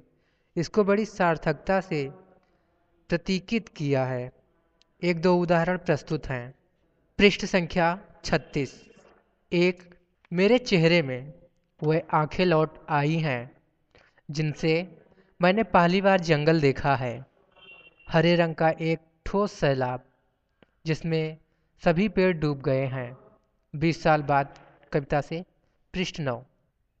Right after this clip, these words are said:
दो, बस जरा सी गफलत होती है और जंगल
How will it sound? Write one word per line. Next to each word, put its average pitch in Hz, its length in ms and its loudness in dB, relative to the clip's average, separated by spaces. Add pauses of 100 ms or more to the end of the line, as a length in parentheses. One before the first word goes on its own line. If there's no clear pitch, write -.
दो, 160 500 -6 (580)
बस 165 520 -4
जरा 160 360 0
सी 220 180 -4
गफलत 190 460 0
होती 160 300 0
है 165 240 0
और 139 240 0
जंगल 143 500 -2